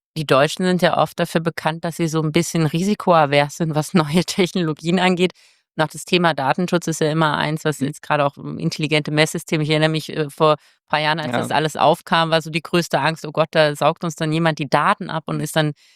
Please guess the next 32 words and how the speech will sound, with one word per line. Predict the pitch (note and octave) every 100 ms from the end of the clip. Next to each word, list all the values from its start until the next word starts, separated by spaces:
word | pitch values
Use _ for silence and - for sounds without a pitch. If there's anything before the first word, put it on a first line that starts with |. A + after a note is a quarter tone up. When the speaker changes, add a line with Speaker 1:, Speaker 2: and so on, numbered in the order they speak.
| _ -
Speaker 1:
in | D#3
der |
Lage, | D3 C#3 D#3+ E3
da | D3+
fremd-, | - D#3 E3 - -
fremdbestimmt | - D3+ E3+ - - E3+ D#3+
da | D#3
irgendwo | C#3 D#3 D3+
in | D3
meine | C#3+ C3+ E3
Systeme | D3+ C#3+ F3 F3 F#3
reinzusteuern.“ | D#3 E3 F3 - E3 E3 - _ _ -
Wie | D#3
geht | F#3 F#3+
ihr | G3 F3 - B1+
damit | - D#3+ D#3+ -
um? | F3+ G#3+ G3 -
Erlebt | E3 F3 -
ihr | B3+ B3
das | B3 -
oder | - F#3
ist | E3 -
das, | F3+ -
hat | F3 -
sich | -
das | D#3+
auch | - G3+
jetzt | B3 A3+
über | A3 A3
die | A3
Zeit | - G#3 G#3
verändert? | - G#3 G#3 A3 B3 -